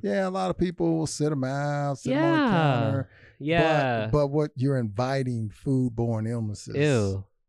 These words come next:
Speaker 1: when you do that. So,
Speaker 2: Right.
Speaker 1: um, you know, the U S D A
Speaker 2: Mm-hmm.
Speaker 1: and, you know,
Speaker 2: Mm-hmm.
Speaker 1: Pima County Health Department, that's what we, as far as thawing food, the best way to do it is in the refrigerator. And for a turkey,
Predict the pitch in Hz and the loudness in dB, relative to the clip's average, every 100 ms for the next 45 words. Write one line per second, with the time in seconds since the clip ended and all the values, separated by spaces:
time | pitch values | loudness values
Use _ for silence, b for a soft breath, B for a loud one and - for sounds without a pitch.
0 | _ 127 117 110 101 104 98 98 95 92 | _ -4 -2 -4 -4 -4 -4 -6 -8 -10
1 | 90 90 95 110 113 113 101 92 b b | -10 -2 2 4 4 4 2 -4 b b
2 | b b _ - 110 104 98 95 107 - | b b _ -8 -6 -6 -6 -8 -10 -12
3 | _ _ _ - 139 127 104 104 113 110 | _ _ _ -8 -6 -4 -6 -8 -6 -4
4 | 131 123 107 110 110 101 98 98 101 - | -2 -2 -4 -8 -6 -8 -8 -10 -12 -14
5 | - 95 90 98 123 131 110 107 104 104 | -16 -14 -8 -8 -8 -8 -8 -8 -8 -6
6 | 107 101 113 - 151 131 113 151 123 110 | -6 -6 -6 -4 -2 -2 0 0 0 -2
7 | 104 - 120 107 107 113 113 110 117 113 | -4 -6 -4 -2 -2 -4 -6 -6 -6 -6
8 | 113 - - - _ - 127 113 - 196 | -8 -10 -16 -18 _ -12 -10 -8 -4 -2
9 | 139 - 147 127 110 147 127 107 101 - | -2 -2 -4 -4 -4 -2 0 0 -4 -8
10 | - - - _ 120 110 151 - 135 113 | -18 -20 -20 _ -4 0 0 0 -2 -2
11 | 110 104 110 - 139 156 151 139 170 165 | -4 -4 -4 -4 -2 0 0 -2 -4 -4
12 | 127 104 95 - - 131 - 180 165 - | -2 -4 -4 -6 -4 -4 0 2 2 2
13 | 147 131 - 104 | 2 2 -2 -8